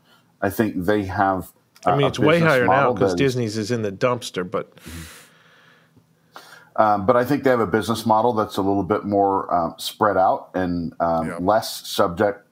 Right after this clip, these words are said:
Speaker 1: to risk. It's a little bit more, um, diversified than Disney's offerings. At the same time, Disney, when it comes to themed entertainment, is the flag bearer.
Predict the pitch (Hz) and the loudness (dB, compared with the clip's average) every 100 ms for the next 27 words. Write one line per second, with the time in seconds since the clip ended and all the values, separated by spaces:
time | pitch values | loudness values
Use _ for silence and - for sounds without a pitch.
0 | - 104 90 82 - _ _ _ 76 104 | -4 0 0 -2 -8 _ _ _ -4 -2
1 | - - - _ _ - - 98 98 92 | -2 -8 -18 _ _ -16 -4 -2 0 0
2 | 98 - 95 95 92 92 - 90 87 85 | -2 -2 0 0 2 0 -2 0 0 0
3 | 82 82 - 78 - 87 85 87 90 120 | -4 -10 -14 -18 -2 -2 0 -2 -2 -2
4 | 127 120 135 151 _ _ _ - 117 107 | 0 2 0 -6 _ _ _ -4 -2 0
5 | 117 117 110 110 110 123 120 127 - _ | -2 0 0 0 0 0 -2 -4 -10 _
6 | - - - - 127 120 - 101 98 98 | -20 -20 -20 -6 -2 -2 0 -2 0 0
7 | 101 85 110 120 120 101 95 - - 101 | 0 -2 -2 0 -2 -2 -4 -10 -6 -4
8 | 98 120 101 - 85 - 110 92 92 78 | -2 -2 -4 -4 -6 -2 0 0 -2 -2
9 | 139 127 90 - 104 95 - 92 78 73 | -2 0 0 0 -2 -2 -2 0 0 0
10 | 78 71 65 | -2 -4 -6